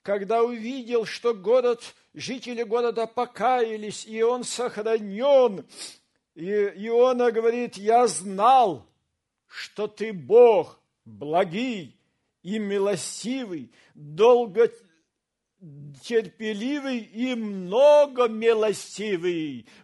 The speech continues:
поэтому я и побежал в Фасис». Поэтому я не х-, я знал, что если я буду проповедовать, то ты можешь его простить. Они покаются, и ты простишь. Но я этого не хочу.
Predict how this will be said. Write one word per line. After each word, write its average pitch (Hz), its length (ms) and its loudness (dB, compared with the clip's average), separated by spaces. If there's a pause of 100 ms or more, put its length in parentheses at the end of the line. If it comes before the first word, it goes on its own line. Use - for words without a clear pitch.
поэтому 247 760 4
я 196 280 0
и 190 40 -4
побежал 180 720 -6
в - 60 -20
Фасис». 170 800 -12 (460)
Поэтому 254 600 6
я 240 400 2
не 233 180 -8
х-, - 180 -8
я 240 220 0
знал, 285 340 0
что - 180 -6
если 254 400 2
я 269 100 0
буду 277 260 -10
проповедовать, 277 1000 -2 (220)
то 247 100 -2
ты 247 160 -8
можешь 240 520 -6
его 240 220 -4
простить. 233 760 -6 (120)
Они 170 240 -8
покаются, 240 640 -4
и 202 80 -8
ты 208 160 -18
простишь. 202 560 -16 (220)
Но 165 160 -10
я 208 380 -2
этого 175 280 -10
не 151 140 -14
хочу. - 400 -18